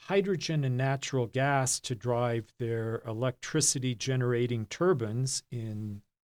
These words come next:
Delta, Utah. Creation of a hydrogen and its storage in a salt dome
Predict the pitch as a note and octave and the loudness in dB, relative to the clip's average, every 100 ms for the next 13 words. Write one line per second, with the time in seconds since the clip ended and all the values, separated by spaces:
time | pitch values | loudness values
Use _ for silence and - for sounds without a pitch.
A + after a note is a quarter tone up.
0 | _ - A#2+ B2+ A#2+ A2+ D3 D3 B2 A#2+ | _ -2 -2 -2 -4 0 0 2 0 0
1 | B2+ _ _ _ _ _ _ _ _ _ | -4 _ _ _ _ _ _ _ _ _
2 | _ _ _ _ - - D#3 D#3+ F3 - | _ _ _ _ -10 2 6 10 10 8
3 | - E3 D3 A#2+ - - F#3 F#3+ F3+ D#3+ | 4 4 4 2 -2 4 6 6 2 2
4 | G3 G3 F#3+ C#3+ C3 B2+ - - - - | 2 2 0 -2 0 0 -4 -4 -4 2
5 | D#3 D#3 D3+ C#3+ B2+ A2 - D#3+ D3 D3 | 6 6 6 2 -4 0 2 2 2 0
6 | C3+ C3+ C3+ C3 | 0 2 4 2